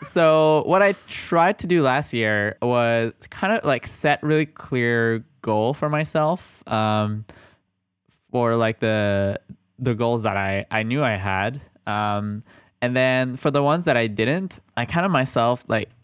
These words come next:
set myself meta goals. And so, like, one of them was kind of, like, figure out, like, if there's a way to, uh, make myself write more. <laughs>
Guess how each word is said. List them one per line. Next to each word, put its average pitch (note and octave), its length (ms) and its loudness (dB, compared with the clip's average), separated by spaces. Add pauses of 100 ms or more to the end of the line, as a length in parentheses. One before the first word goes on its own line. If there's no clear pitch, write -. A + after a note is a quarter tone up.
(140)
set B2 260 0
myself A#2 440 0
meta A2+ 680 0
goals. D#3+ 680 0 (340)
And A2+ 500 -2
so, B2+ 140 -2
like, A2+ 260 0 (360)
one D#3+ 160 2
of C3 120 2
them A#2 200 0
was A2 340 -2
kind - 300 -4
of, G#2+ 80 -2
like, G#2 200 -4
figure A3 340 2
out, E3+ 340 4
like, A#2+ 180 0 (480)
if C#3 240 0
there's C3 340 0
a B2+ 120 2
way A#2+ 500 0
to, G#2 840 -2 (160)
uh, G2 420 -2 (480)
make A#2+ 360 -2
myself C#3+ 440 -2
write D3+ 240 0
more. D#3 380 0
<laughs> - 60 2